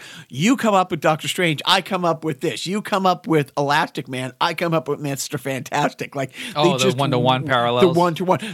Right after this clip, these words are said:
Speaker 1: You know, who, who, who, who, who was Captain America in the D C universe?
Speaker 2: Uh, it's C-, Captain Marvel? No. <laughs>
Speaker 1: Batman.
Speaker 2: Bat-, oh, Captain America is
Speaker 1: You know,
Speaker 2: Batman.
Speaker 1: no real powers, can't fly, can't, you know,
Speaker 2: You mean
Speaker 1: this
Speaker 2: Iron
Speaker 1: and
Speaker 2: Man?
Speaker 1: Uh, no, yeah, Iron Man. Well, at the time it was that, but yeah,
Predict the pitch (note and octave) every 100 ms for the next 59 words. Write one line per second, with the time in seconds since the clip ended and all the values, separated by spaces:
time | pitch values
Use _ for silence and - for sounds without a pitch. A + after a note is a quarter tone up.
0 | - - F#3 D#3 - - A#3 G3 G3 F3+
1 | B3+ A#3 F#3 A#3+ A#3+ G#3+ F3 G#3+ G#3 A3
2 | G3+ - G3+ G#3 G3+ G3 F#3 G3+ - B3+
3 | E3+ A#2+ G#2+ - - - - - - _
4 | _ _ _ _ - C3+ B2 B2 B2 A#2+
5 | B2 A2+ A2+ - _ - B2 A2 - A2+
6 | A2+ G#2 G2 G2 G2+ A2 - - G2+ -
7 | - E3+ E3+ G3 A#3 G#4 - D3+ - -
8 | - G3 A3 F3+ D3+ C#3 - D#3+ D#3 D3+
9 | D3 F#3 A3 A3 G#3 G3 G#3+ E3 F#3 G#3
10 | F#3+ F#3 F#3+ F#3 F#3+ F#3+ - E3 D3+ G3
11 | F3+ F3+ F3+ E3+ E3 D3+ - D3+ C#3+ D3+
12 | F3+ C#3+ G3 A#3 D#3 G#2 F#2+ F#2+ - A3+
13 | F#3 D4 E4 G3+ A3+ G#3 D3 C3 G#3 A3+
14 | - G3 G3 - F3+ D#3+ D3+ C#3 C#3 C3
15 | G3+ G#3+